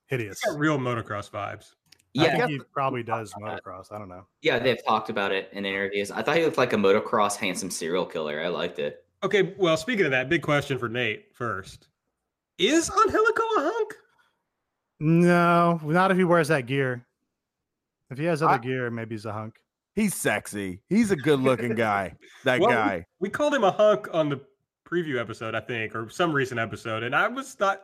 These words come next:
Speaker 1: so sure after seeing him on this show.
Speaker 2: Uh, Trent is the bigger hunk.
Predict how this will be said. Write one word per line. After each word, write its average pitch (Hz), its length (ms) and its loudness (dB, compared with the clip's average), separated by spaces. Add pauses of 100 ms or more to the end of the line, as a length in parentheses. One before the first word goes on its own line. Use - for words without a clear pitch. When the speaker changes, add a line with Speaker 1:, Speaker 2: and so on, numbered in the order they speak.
(100)
Speaker 1:
so 170 220 -4
sure 165 280 0
after 123 200 -2
seeing 131 240 -8
him 123 100 -6
on 113 100 -6
this 120 140 -8
show. 92 220 -10 (720)
Speaker 2:
Uh, 147 200 2
Trent 165 300 0
is 127 120 -4
the 127 100 -6
bigger 113 260 -4
hunk. 110 400 -6